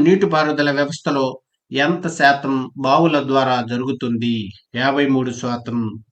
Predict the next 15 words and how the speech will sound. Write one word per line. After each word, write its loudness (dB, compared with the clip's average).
పంతొమ్మిది 4
వందల 2
యాభై, 6
యాభై 4
ఒకటి -2
సంవత్సరంలో 0
మొత్తం 0
నీటిపారుదలలో 2
ఎంత 0
శాతం -2
బావుల 2
కింద -4
జరుగుతుండేది? -2
ఇరవై 2
ఎనిమిది 2